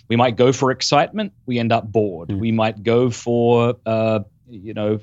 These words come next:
Speaker 1: uh, adult entertainment and become increasingly juvenile. It just, it just, it gi-, it doesn't just not give us what it promises. It kind of gives the opposite.
Speaker 2: Mm.
Speaker 1: Um, so it's entirely unsatisfying.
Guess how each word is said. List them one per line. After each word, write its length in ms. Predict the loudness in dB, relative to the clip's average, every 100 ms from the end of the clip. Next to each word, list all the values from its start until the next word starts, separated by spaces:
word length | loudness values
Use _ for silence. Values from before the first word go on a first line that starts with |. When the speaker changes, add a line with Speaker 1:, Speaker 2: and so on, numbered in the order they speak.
| -6
Speaker 1:
uh, 140 | -8 -8 -10 -8
adult 320 | -2 0 0 -2
entertainment 560 | -2 0 0 2 0
and 80 | 0
become 300 | -2 -2 -2
increasingly 680 | -2 -2 -4 -4 -4 -4 -4
juvenile. 720 | -2 -2 0 0 2 2 0 -4 _ -6
It 60 | -2
just, 260 | -2 -2
it 60 | -2
just, 220 | -2 -2
it 160 | -4 0
gi-, 160 | 0 0
it 100 | -2
doesn't 240 | -2 0
just 160 | -2 -4 -14 _
not 420 | -4 2 2 2 0
give 160 | 0
us 140 | 0 -4
what 60 |
it 100 | -6
promises. 600 | -2 0 -2 -6 -10 -12 -14
It 100 | -12
kind 140 | -8
of 100 | -2
gives 180 | -2 -2
the 120 | 0
opposite. 460 | -2 -2 -8 -10 -6
Speaker 2:
Mm. 220 | -6 -6 -12 _ _ _
Speaker 1:
Um, 180 | -2 0
so 140 | 2 0
it's 180 | 0 -10 -8
entirely 560 | -6 0 2 4 4
unsatisfying. 1000 | 0 -2 -4 -4 -4 -8 -12 -10 -10 -12